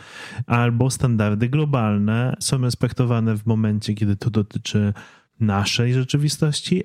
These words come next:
a jak bardzo jesteśmy w stanie pójść na ustępstwa wtedy, kiedy to są jakieś dzieci, które potrzebują jakiejś pomocy. To znaczy, jest to mimo wszystko pewne instrumentalne potraktowanie ich, na pewno.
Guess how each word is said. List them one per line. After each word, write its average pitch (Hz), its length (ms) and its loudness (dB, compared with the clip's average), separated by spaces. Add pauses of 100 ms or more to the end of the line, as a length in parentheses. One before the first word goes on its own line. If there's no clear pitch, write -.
a 131 300 2 (440)
jak 131 200 0
bardzo 143 380 2
jesteśmy 135 400 2
w - 40 -4
stanie 135 360 0
pójść 135 260 0
na 123 100 4
ustępstwa 123 600 0
wtedy, 123 340 2
kiedy 117 460 2 (520)
to 139 80 4
są 123 280 2 (100)
jakieś 135 600 0
dzieci, 123 720 -2
które 117 300 0
potrzebują 117 1000 0
jakiejś 110 320 -4
pomocy. 110 840 0 (320)
To - 100 0
znaczy, 135 680 0
jest 156 320 -2
to 123 160 2
mimo 107 300 2
wszystko - 680 -2 (120)
pewne 107 360 0
instrumentalne 110 1040 2
potraktowanie 107 800 0
ich, - 180 -8 (400)
na 110 100 4
pewno. 98 440 0